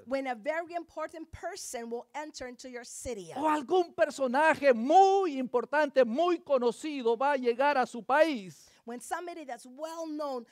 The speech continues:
Speaker 1: or somebody that you know will come and enter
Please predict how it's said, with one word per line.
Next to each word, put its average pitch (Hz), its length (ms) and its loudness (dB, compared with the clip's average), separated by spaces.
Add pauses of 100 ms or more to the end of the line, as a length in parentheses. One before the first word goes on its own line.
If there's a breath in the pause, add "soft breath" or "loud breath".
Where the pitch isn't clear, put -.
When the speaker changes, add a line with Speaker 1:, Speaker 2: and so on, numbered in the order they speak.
(120 soft breath)
Speaker 1:
or 233 140 -16
somebody 339 580 -12
that 202 220 -14
you 247 120 -14
know 247 140 -8
will 254 240 -8
come 320 300 -10
and 254 120 -16 (120)
enter 262 480 -14